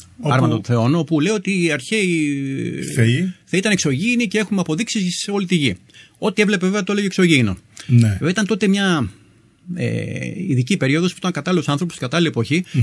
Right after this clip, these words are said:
Speaker 2: Καπέλωσε το έργο διαφόρων μελετών που είχαν, από το πενήντα έλεγαν ότι
Speaker 1: Και
Speaker 2: μήπως,
Speaker 1: αρχαιολόγων.
Speaker 2: ε, εναλλακτικών, τέλος πάντων, που λένε, «Να δούμε τη βραχογραφία, μήπως έτσι, μήπως είχε έρθει κάποιος», αλλά τα λέγανε πολύ προσεκτικά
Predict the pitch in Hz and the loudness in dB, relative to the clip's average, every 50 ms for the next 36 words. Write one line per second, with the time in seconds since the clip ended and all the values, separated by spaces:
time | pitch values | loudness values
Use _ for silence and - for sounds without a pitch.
0 | - - 123 120 120 131 220 262 262 - 196 - 170 160 160 156 131 123 120 120 | 2 4 4 4 4 4 2 2 0 0 0 0 2 4 4 4 4 4 4 2
1 | 117 - 190 226 226 175 113 98 - _ _ _ - 131 127 123 - - - 147 | 2 2 2 2 2 2 0 -2 -4 _ _ _ -2 0 0 0 0 0 2 2
2 | 131 117 - - 127 165 220 190 214 196 - - 113 120 - - 120 190 202 196 | 2 2 2 2 2 2 2 2 2 0 0 0 -2 -2 0 2 2 2 4 4
3 | 147 131 117 110 107 104 101 98 95 - 120 117 120 127 135 117 113 113 110 107 | 4 4 4 2 2 0 0 0 2 4 4 4 6 4 4 4 4 4 4 4
4 | 101 113 113 113 120 - - - - - - - - _ - 135 135 135 135 139 | 2 2 0 0 -2 -4 -8 -12 -20 -20 -20 -20 -20 _ -8 -4 -2 -2 -2 0
5 | 139 139 139 147 147 127 127 - 147 156 139 - 127 120 - - 135 131 131 123 | 0 0 0 0 0 0 -2 0 2 4 4 4 2 2 2 2 2 2 2 0
6 | - 135 127 139 135 135 135 131 147 180 170 185 175 160 - 127 135 127 120 110 | 0 0 2 2 2 2 2 2 2 2 2 2 2 2 0 0 0 0 0 2
7 | 117 127 123 117 - - 135 131 143 143 147 147 - - 156 151 151 - - 135 | 0 0 0 0 0 2 4 4 4 2 2 0 0 0 0 0 0 0 0 0
8 | 143 147 147 139 127 - - - 143 147 - 147 127 - 143 143 - 127 - 147 | 0 0 0 -4 -6 -6 -4 -4 -4 -2 -2 -4 -2 0 -2 -2 -2 -2 -2 -2
9 | 147 135 123 139 143 165 180 190 180 147 160 180 185 196 180 - 135 - 127 - | -2 -2 -2 0 0 0 2 0 0 0 0 -2 0 -2 -2 -2 -4 -6 -2 0
10 | 123 120 139 | 0 0 0